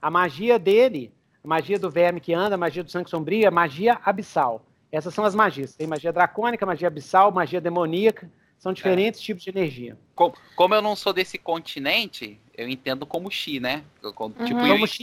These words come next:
Speaker 2: yin e o yang,
Speaker 1: exatamente.
Speaker 2: o yin e o
Speaker 1: Magia
Speaker 2: yang.
Speaker 1: dracônica
Speaker 2: Eu
Speaker 1: pra você é chi.
Speaker 2: É
Speaker 1: Pra
Speaker 2: chi,
Speaker 1: você é chi.
Speaker 2: é, é o chi
Speaker 1: Isso.
Speaker 2: positivo e o chi negativo, o yin e o yang.
Speaker 1: Isso.
Speaker 2: Eu, eu entendo dessa
Speaker 1: Yin e o yang.
Speaker 2: maneira.
Speaker 1: Exatamente.
Speaker 2: Eu, eu, eu lido dessa maneira. Mas o Gael já, já sabe que é, tipo,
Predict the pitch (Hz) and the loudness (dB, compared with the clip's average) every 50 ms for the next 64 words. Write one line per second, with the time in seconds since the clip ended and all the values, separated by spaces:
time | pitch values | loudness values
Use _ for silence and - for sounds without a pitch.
0 | 240 208 - - 214 202 196 208 208 170 160 160 151 147 190 165 147 - _ _ | 4 4 4 4 4 6 8 8 8 10 8 6 6 6 2 0 -2 -6 _ _
1 | 131 147 170 185 175 165 196 202 170 147 233 233 226 233 233 220 196 - 214 226 | -14 -12 -10 -6 0 4 4 6 6 8 6 6 6 8 6 6 6 4 2 0
2 | 233 240 240 226 208 226 226 214 220 190 - 226 240 226 - - 220 208 170 135 | 0 0 -2 -4 -2 -2 0 0 -2 0 2 2 0 0 -2 -8 -10 -10 -10 -12
3 | _ _ _ _ - 147 156 165 156 156 156 180 196 180 - - 196 - 123 - | _ _ _ _ -8 -6 -6 -4 -6 -6 -6 -6 -6 -6 -6 -6 -4 -2 -2 -2
4 | 214 180 120 127 131 - - - 190 185 - 185 175 151 165 - - - 185 208 | -4 -4 -4 -4 -4 -4 -6 -4 -4 -4 -2 -4 -6 -6 -8 -12 -12 -10 -10 -10
5 | 226 208 214 208 - - 214 196 202 208 208 208 - - 165 139 135 139 139 143 | -10 -8 -10 -12 -10 -10 -10 -8 -4 -6 -6 -6 -6 -12 -12 -10 -10 -8 -8 -8
6 | 156 165 190 190 175 147 139 131 165 147 131 117 117 117 120 - _ 139 143 143 | -8 -8 -6 -4 -4 -4 -2 -2 -2 -4 -4 -4 -8 -10 -12 -6 _ -2 -2 0
7 | 147 147 147 - 156 156 170 175 175 151 135 123 117 113 113 - _ _ _ _ | 0 -2 -2 -2 -2 -2 -2 -4 -2 -2 -2 -2 -2 -6 -12 -20 _ _ _ _
8 | _ _ _ _ 123 143 165 170 175 - 220 214 175 139 123 123 - 120 120 120 | _ _ _ _ -4 -2 0 0 0 -2 -6 -6 -6 -8 -10 -8 -6 -6 -6 -4
9 | 135 - 139 135 127 120 139 156 147 151 160 160 - - 160 165 180 190 175 147 | -4 -2 0 0 2 2 0 0 0 -4 -6 -4 -2 -2 -2 -2 -2 -8 -6 -4
10 | 131 117 113 110 120 120 123 131 131 139 135 131 131 143 143 160 147 156 - - | -4 -4 -2 0 0 0 0 0 0 2 4 4 4 2 2 0 0 0 -2 -4
11 | 143 147 139 - - 139 143 143 147 - - - 143 147 147 151 - _ - 147 | -8 -10 -10 -4 -2 -2 -2 -2 -6 -16 -10 -6 -6 -6 -6 -6 -10 _ -20 -20
12 | _ | _